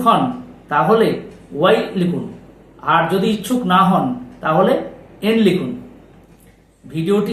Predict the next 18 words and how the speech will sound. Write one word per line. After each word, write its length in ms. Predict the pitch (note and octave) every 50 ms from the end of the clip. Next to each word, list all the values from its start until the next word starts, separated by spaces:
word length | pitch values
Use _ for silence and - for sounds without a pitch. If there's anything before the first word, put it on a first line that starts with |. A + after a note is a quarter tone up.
| A3 -
এতক্ষণ 300 | - - G3+ - - G#3+ G#3+ G#3+
ধরে 140 | A3 A3+ A3 D#3+
দেখার 220 | - - G3 F#3+ E3 -
জন্য 160 | G3 F3 D3 C3 - - - - - - - - - C#3+
আপনাদের 380 | - - - G3+ G3+ F3+ D#3+ - - - - - - - - -
সবাইকে 440 | D#3 D#3 D#3 G3+ G#3 G#3 - F3+ C3+ B2 - - - - - - D#3+ E3
অসংখ্য 400 | E3 - - B3 B3+ B3+ C4 B3 F3 F#3+
ধন্যবাদ। 360 | G3 F#3 F#3 E3 C#3 A#2+ G#2+ - - - - - - - - - - - - - _ _ _ _ _ _ _ _ _ _ _ _ _ _ _ _ C3+ D3
যদি 160 | F3+ F3+ G#3 E3 F3+
ভিডিওটি 320 | F3 F3+ G3+ G#3 G#3 A3 E3+ D#3+
ভালো 140 | D#3+ F3+ F#3+ F#3+
লাগে, 180 | - - - - - - - - - - - - -
তাহলে 280 | C#3+ D#3 F3 F#3+ F#3+ - - - - D#3+
অবশ্যই 400 | F3+ G#3+ G#3 - - A3+ D#3+ - - - - - - - - E3+
একটি 160 | D#3+ - G3 E3 D#3 D3
লাইক 200 | D#3+ G3+ A#3+ - - - - - - - - - D#3+
এবং 140 | D#3+ F#3+ F#3+ F3 F3
একটি 180 | F3 F3+ C4